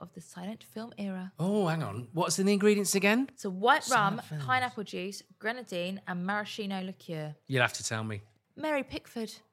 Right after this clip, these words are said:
Speaker 2: Yes, and it's in my first book, The Home Cocktail Bible. You're quite
Speaker 1: Oh.
Speaker 2: right.
Speaker 1: It's like out of sight,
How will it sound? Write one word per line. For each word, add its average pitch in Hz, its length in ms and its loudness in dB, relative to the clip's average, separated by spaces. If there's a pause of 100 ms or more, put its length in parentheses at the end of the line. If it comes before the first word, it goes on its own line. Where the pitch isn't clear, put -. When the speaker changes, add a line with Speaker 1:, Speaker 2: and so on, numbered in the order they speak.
(240)
Speaker 2:
Yes, 190 380 -8
and 131 80 -8
it's 131 140 -10
in 151 80 -4
my 151 120 -2
first 170 320 -6
book, 107 140 -12
The 113 80 -12
Home 120 140 -8
Cocktail 131 340 -12
Bible. 139 280 -12
You're 104 120 -12
quite - 200 -6
Speaker 1:
Oh. - 20 -6
Speaker 2:
right. - 320 -8 (180)
Speaker 1:
It's 247 100 -18
like 269 160 -6
out 240 140 0
of 214 60 -10
sight, - 180 -6